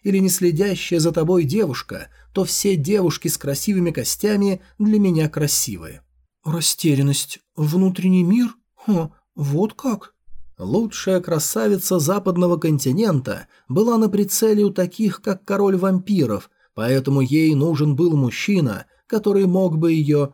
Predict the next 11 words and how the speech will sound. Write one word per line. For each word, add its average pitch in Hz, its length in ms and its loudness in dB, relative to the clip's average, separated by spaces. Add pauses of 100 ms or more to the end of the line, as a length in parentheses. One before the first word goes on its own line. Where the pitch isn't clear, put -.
защитить. - 840 -4 (240)
И 120 120 -4
прямо 135 280 2
перед 127 300 2
ней 180 400 0 (160)
появился 170 640 2
архимаг. 135 640 -2 (360)
Она 208 200 0
начала 208 460 0
агрессивно 196 680 0
напирать, 202 580 0